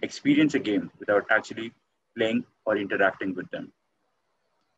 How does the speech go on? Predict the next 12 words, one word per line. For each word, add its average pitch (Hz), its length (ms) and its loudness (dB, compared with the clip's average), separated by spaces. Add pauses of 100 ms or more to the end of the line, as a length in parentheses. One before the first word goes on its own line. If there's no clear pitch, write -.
(680)
Would 120 140 2
you 123 40 6
like 123 280 2
to, 120 300 0
uh, 101 320 2
make 101 220 -8
any 104 200 -6
comments, 98 420 -8 (160)
uh, 104 160 0
replies, 98 400 0
or 98 320 -6
anything, 98 400 -8